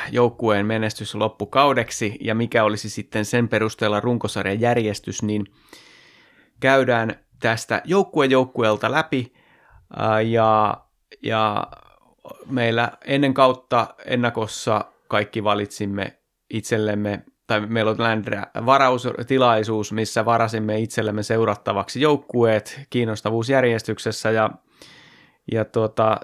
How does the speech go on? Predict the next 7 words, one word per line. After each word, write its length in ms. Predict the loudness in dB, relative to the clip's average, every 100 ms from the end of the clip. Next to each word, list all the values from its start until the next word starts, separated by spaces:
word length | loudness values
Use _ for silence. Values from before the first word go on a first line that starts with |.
| -4
nyt 240 | -2 -2
sitten 560 | -4 -8 -6 -4 -2 -4 -10 -20 _ _ _ _ -20 -20
aina 360 | -6 -4 -2 -4 -4
kyseinen 380 | -2 0 2 2
henkilö 320 | 0 0 -2
sitten 280 | -2 -4 -4 -6
ottaa 640 | -6 -2 2 2 0 -8